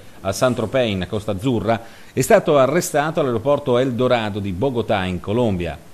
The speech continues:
Sono stati gli agenti della narcotici a rinvenire il quantitativo di droga inserito da Sancin attraverso una radiografia.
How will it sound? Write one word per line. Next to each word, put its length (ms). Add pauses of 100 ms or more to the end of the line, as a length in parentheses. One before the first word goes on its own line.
(280)
Sono 200
stati 180
gli 80
agenti 500
della 280
narcotici 580
a 60
rinvenire 400
il 100
quantitativo 520
di 100
droga 280
inserito 540
da 140
Sancin 560 (320)
attraverso 600
una 220
radiografia. 640